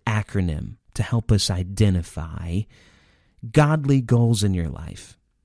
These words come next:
Grab your pen and paper. I know you're thinking,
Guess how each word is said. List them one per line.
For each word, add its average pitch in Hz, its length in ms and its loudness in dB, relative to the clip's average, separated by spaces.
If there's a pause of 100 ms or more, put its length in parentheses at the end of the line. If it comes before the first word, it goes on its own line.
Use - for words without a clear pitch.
(500)
Grab 113 280 0
your 113 120 2
pen 101 220 0
and 98 120 2
paper. 82 300 -4
I 107 100 2
know 107 220 4
you're 101 160 2
thinking, 101 440 0